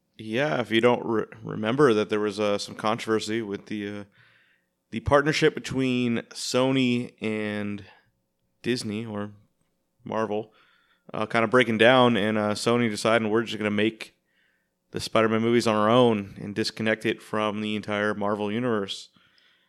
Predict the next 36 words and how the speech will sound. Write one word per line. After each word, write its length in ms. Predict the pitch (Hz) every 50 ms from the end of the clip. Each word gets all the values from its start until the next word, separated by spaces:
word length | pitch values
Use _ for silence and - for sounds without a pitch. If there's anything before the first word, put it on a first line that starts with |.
| _ _ _ _ -
And, 260 | - 104 104 104 104
uh, 340 | 104 104 104 104 104 104 104
some 200 | - - - 113
of 60 | 107
the 60 | 107
people 340 | - 117 117 113 113 113 117
started 240 | 113 - 117 113 110
to 60 | 101
panic. 500 | - - 123 131 135 135 139 143 - - - - - - -
I 100 | - -
think 160 | 98 104 101
I 40 | 117
tried 180 | 113 - 123 110
to 60 | 110
reassure 380 | 113 120 120 117 - - 131 120
people. 400 | 139 139 131 131 135 135 - _ - - - - _ _ _ _ _ _ -
There's 100 | - -
too 120 | - 135
much 140 | 131 120 -
money 220 | 123 127 131 131
involved. 480 | 131 127 123 131 131 135 131 135 127 110
These 100 | 113 110
people 460 | - - 113 - 110 113 110 104 107
will 100 | 107 110
get 220 | 101 117 117 - 92
back 180 | 120 120 120
to 80 | - 117
the 40 | 107
negotiating 520 | 107 107 117 120 120 - - 120 120 117
table, 360 | - 127 117 113 113 120 123
try 140 | 117 - 110
to 40 | 98
figure 220 | 98 - 107 110 110
these 180 | 107 107 -
things 160 | - 107 107
out. 260 | 104 113 117 117 110